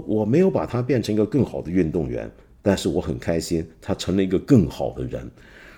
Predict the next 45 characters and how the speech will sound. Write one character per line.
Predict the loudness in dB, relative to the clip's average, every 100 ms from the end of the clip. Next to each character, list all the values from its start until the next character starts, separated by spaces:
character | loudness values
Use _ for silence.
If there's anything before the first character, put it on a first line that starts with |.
| _
而 | 2
人 | 4 4
家 | 4 2
访 | 0 0 2
问 | 2
这 | 2
个 | 0 0
伊 | 2
万 | 2 2
阿 | 2
纳 | 0
亚， | 0 -2
就 | -4
说 | -4 -6 -8 -16 -4
：“你 | 0
本 | 0 2
来 | 2
能 | 4 4 4
赢 | 4 4 2
啊， | 0 -4 -10
你 | 0 2
当 | 4 2
时 | 2 0
是 | 0 0
怎 | 0
么 | 0
想 | 2 0 0
的？ | 0
你 | 4
为 | 4
什 | 4
么 | 2
会 | -2
这 | 0
么 | -2
做？” | 0 -4 -4 -14 _
他 | -2
说 | 0
：“谁 | 2 4 4
说 | 4
我 | 6 4
本 | 2 0
来 | 2
能 | 2 0
赢？ | 0 -2